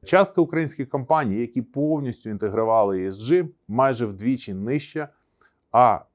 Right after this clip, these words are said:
впевненість у досягненні цілей до дві тисячі тридцятого року утричі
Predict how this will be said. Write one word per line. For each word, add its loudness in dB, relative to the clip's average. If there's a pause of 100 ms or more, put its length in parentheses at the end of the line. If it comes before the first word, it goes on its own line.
(120)
впевненість 0
у -6
досягненні -4
цілей -6
до -4
дві -10
тисячі -14 (160)
тридцятого -6
року -4 (320)
утричі -2